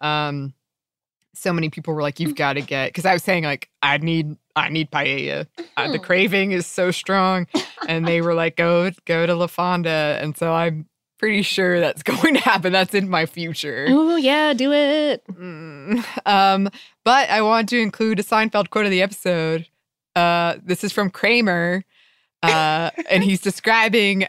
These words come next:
Speaker 1: Estelle Costanza's paella.
Speaker 2: Okay.
Speaker 1: Um, yes. And he <laughs> says, "Oh, it's an orgiastic feast for the senses, a festival of sights, sounds, and colors." <laughs>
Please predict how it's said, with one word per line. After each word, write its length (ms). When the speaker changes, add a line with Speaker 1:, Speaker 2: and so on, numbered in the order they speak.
Speaker 1:
Estelle 480
Costanza's 1000
paella. 920
Speaker 2:
Okay. 340
Speaker 1:
Um, 420
yes. 600
And 100
he 80
<laughs> 160
says, 340
"Oh, 320
it's 220
an 180
orgiastic 680
feast 460
for 140
the 100
senses, 600
a 80
festival 520
of 80
sights, 400
sounds, 520
and 260
colors." 800
<laughs> 40